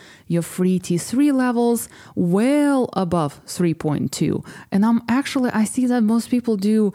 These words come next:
much better when their free T three is somewhere like four point five. And I know it's a little bit higher, but it's not about the numbers, it's how you feel. If you still feel fatigue and you just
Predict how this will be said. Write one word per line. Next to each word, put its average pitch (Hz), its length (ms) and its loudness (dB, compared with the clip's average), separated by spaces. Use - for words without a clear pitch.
much 202 400 -2
better 196 260 0
when 196 200 0
their 196 160 0
free 214 180 0
T 208 160 -2
three 208 280 -2
is - 140 -2
somewhere 196 460 0
like 175 160 -4
four 180 300 -4
point 170 400 -2
five. - 640 -6
And 190 120 0
I 214 140 2
know 214 360 2
it's 247 160 -4
a 233 40 0
little 220 240 2
bit 208 160 0
higher, 220 580 -2
but 185 380 0
it's - 220 -4
not 262 260 0
about 214 300 -2
the 185 80 0
numbers, 165 480 0
it's - 180 -6
how 180 160 -2
you 185 200 0
feel. - 400 -4
If - 160 -4
you 240 80 2
still 233 480 0
feel 214 280 0
fatigue 196 840 -2
and 185 180 0
you 214 100 2
just - 360 -2